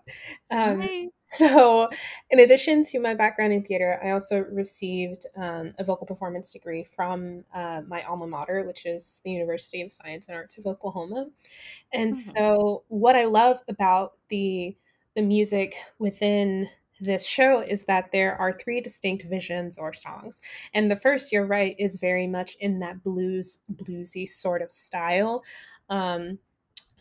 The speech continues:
Speaker 1: and that's for a couple of different reasons. One, because stylistically, it sets the tone, um, for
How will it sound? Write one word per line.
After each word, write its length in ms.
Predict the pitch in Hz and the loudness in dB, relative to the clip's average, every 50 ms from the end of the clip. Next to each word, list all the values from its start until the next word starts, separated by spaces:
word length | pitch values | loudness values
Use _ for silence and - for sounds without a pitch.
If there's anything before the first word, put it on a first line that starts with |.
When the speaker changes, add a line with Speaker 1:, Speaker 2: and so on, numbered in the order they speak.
| _ - | _ 0
Speaker 1:
and 100 | 247 254 | 4 4
that's 140 | 240 226 - | 4 4 6
for 120 | - 247 | 4 4
a 40 | 226 | 4
couple 220 | - 226 208 220 | 4 -2 -2 -2
of 60 | 196 196 | -2 -2
different 260 | 240 247 262 214 180 | -2 -2 -2 -4 -4
reasons. 300 | 175 185 196 196 202 202 | -6 -4 -2 -2 0 2
One, 260 | 277 294 - 240 277 | 4 4 4 4 0
because 380 | 262 233 208 208 196 185 - - | -2 -2 0 0 0 0 0 -2
stylistically, 720 | 208 190 185 190 190 190 - - 208 - 196 180 180 - - | -2 -2 -2 -2 -4 -6 -8 -12 -10 -6 -4 -4 -4 -4 -4
it 160 | 202 196 - | -6 -4 -2
sets 520 | - - - 196 180 175 - - - - - - | -2 0 0 0 0 0 -2 -6 -6 -6 -4 -4
the 100 | 196 196 | -4 -4
tone, 760 | - - - - 202 196 185 185 185 185 180 180 180 185 - - | -4 -6 -8 -4 -2 -2 -2 0 -2 -2 -4 -4 -6 -8 -10 -10
um, 400 | 175 175 170 170 170 170 170 - _ - - - - _ _ | -8 -8 -8 -8 -8 -10 -14 -16 _ -20 -20 -20 -20 _ _
for 800 | - - - - - 202 185 180 175 170 175 170 170 175 170 | -16 -14 -6 0 2 4 4 6 4 4 2 2 0 -2 -4